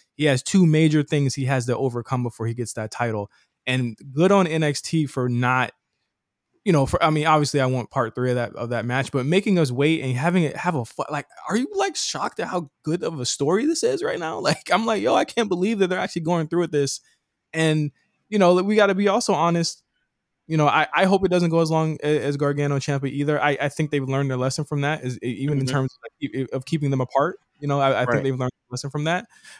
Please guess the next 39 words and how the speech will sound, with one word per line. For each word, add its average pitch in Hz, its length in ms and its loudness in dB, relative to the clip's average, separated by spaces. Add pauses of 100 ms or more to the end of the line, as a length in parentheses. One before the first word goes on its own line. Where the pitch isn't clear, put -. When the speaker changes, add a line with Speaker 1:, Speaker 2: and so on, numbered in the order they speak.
Speaker 1:
But 147 100 0
I 143 100 6
think 151 300 0
that 131 280 0
this 156 200 0
is, 156 180 0 (240)
this 147 220 -2
is 143 120 -4
the 135 100 2
way 135 240 2
to - 120 -4
split - 280 -4
them 120 160 -2
up 147 160 -2
so 135 180 0
that 131 160 0
when 135 160 0
they 131 120 0
leave 139 520 -2 (260)
N 151 120 0
X 143 180 -2
T 170 320 0
and 165 100 2
they're 139 100 4
not 139 240 2
together, 151 520 0 (400)
people 175 240 2
don't 147 260 2
get 147 180 -2
pissed 143 280 -4
off. - 420 0
<laughs> - 40 -2 (400)
You 196 100 2
Speaker 2:
Right. 170 60 2
Speaker 1:
gotta 175 240 6
break 160 200 2 (140)
them 156 80 -4
up, 107 280 -2
'cause 175 140 -2